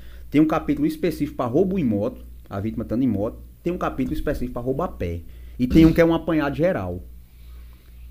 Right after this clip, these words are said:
Certo? Então, por que que algumas vítimas sobrevivem? A arma, de fato, ela traz cem por cento de garantia pra vítima? Não. Nós acabamos por perceber que a arma é um componente e deve ser enxergado como um componente.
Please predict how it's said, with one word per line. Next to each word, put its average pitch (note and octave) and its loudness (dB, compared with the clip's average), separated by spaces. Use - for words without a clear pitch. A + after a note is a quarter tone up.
Certo? G#2+ -2
Então, C3 6
por B3 6
que C4 4
que C4 0
algumas A#3 2
vítimas F#3 0
sobrevivem? A2 0
A G#3+ -4
arma, D#3 4
de E3 2
fato, A#2+ 0
ela E3 4
traz C#3 0
cem A#3 0
por A#3+ -2
cento E3 0
de D3+ 0
garantia C3+ 2
pra G2+ -2
vítima? D3+ 0
Não. G#2 2
Nós D3+ 10
acabamos F3 6
por - 0
perceber B2+ 2
que F#3 2
a D#3 6
arma C#3+ 4
é - 4
um F3 4
componente F3+ 4
e - 0
deve E3+ 4
ser F#3 0
enxergado D#3 0
como G3 2
um F3+ 2
componente. E3 2